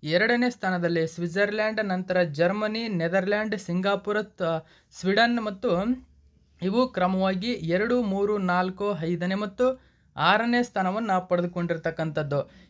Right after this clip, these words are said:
ಇಲ್ಲಿ ಏಳಿಕೆ ಮತ್ತು, ಆ, ಇಳಿ-, ಆ, ಏರಿಕೆ ಮತ್ತು ಇಳಿಕೆ ಕ್ರಮದಲ್ಲಿ ಕೇಳ್ಬೋದು. ಇವನ್ನ ನೆನಪಿಟ್ಕೊಳ್ಳಿ. ಭಾರತ ಇಲ್ಲಿ ಅರವತ್ತೈದನೇ ಸ್ಥಾನವನ್ನ ಪಡೆದುಕೊಂಡಿದೆ.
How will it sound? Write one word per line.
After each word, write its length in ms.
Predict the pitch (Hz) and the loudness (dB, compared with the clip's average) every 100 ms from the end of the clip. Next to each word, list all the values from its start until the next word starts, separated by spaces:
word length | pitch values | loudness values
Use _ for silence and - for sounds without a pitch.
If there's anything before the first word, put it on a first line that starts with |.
| - | -10
ಇಲ್ಲಿ 320 | 220 247 - | -2 0 -2
ಏಳಿಕೆ 440 | 147 180 233 240 247 | 0 2 2 0 0
ಮತ್ತು, 600 | 247 240 247 - 170 175 | -2 -2 -6 -2 2 2
ಆ, 40 | |
ಇಳಿ-, 640 | 165 170 160 175 202 214 160 | 2 -2 -2 -2 -2 -6 -2
ಆ, 160 | 160 | 0
ಏರಿಕೆ 480 | 151 147 180 226 233 | 0 -2 0 0 -2
ಮತ್ತು 360 | 226 214 247 247 | -4 -2 -2 0
ಇಳಿಕೆ 400 | 175 208 220 233 | 0 0 0 -4
ಕ್ರಮದಲ್ಲಿ 500 | 202 190 190 190 190 | -2 -2 0 0 -2
ಕೇಳ್ಬೋದು. 640 | 185 175 165 165 214 254 _ _ _ | 2 2 2 0 0 -2 _ _ _
ಇವನ್ನ 260 | 214 233 247 | -4 0 2
ನೆನಪಿಟ್ಕೊಳ್ಳಿ. 760 | 226 185 190 180 156 151 139 - _ _ 143 | 2 0 0 -4 0 2 0 -2 _ _ -2
ಭಾರತ 420 | 160 185 240 254 | 2 4 4 2
ಇಲ್ಲಿ 220 | 240 240 262 | 0 0 0
ಅರವತ್ತೈದನೇ 880 | - 170 214 247 247 247 240 233 | 0 0 0 0 0 -2 -2 -4
ಸ್ಥಾನವನ್ನ 500 | 226 - 196 190 196 | -6 -4 -2 -2 -2
ಪಡೆದುಕೊಂಡಿದೆ. 920 | 208 202 180 180 180 160 160 208 226 | -2 0 0 -2 -4 -4 0 0 0